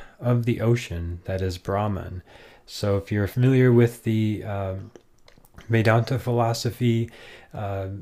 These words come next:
the Samkhya philosophy, the origins of what is yoga philosophy, that there's Brahman and Atman. Brahman is like the ocean, Atman is like a drop of the ocean.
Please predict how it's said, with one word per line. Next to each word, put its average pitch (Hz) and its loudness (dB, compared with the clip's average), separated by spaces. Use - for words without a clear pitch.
the 104 -2
Samkhya 123 2
philosophy, 113 -2
the 95 -6
origins 107 0
of 98 -4
what 92 -4
is 95 -6
yoga 120 2
philosophy, 104 -10
that - -10
there's 98 -4
Brahman 135 0
and 117 2
Atman. 101 -4
Brahman 107 2
is 101 -4
like 98 -4
the 117 -10
ocean, 139 -2
Atman 101 -4
is 90 -6
like 90 -8
a 95 -6
drop 95 -6
of 92 -6
the 120 -10
ocean. 101 -14